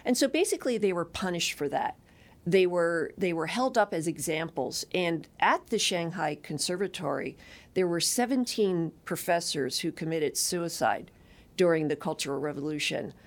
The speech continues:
Uh, musicians were sent to the, to the countryside to work as peasants, uh, to learn from peasants. So great orchestras like the Central Philharmonic,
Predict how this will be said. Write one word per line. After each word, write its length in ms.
Uh, 180
musicians 720
were 120
sent 360
to 160
the, 300
to 120
the 120
countryside 800
to 120
work 420
as 200
peasants, 680
uh, 160
to 180
learn 280
from 240
peasants. 640
So 440
great 400
orchestras 600
like 200
the 60
Central 400
Philharmonic, 880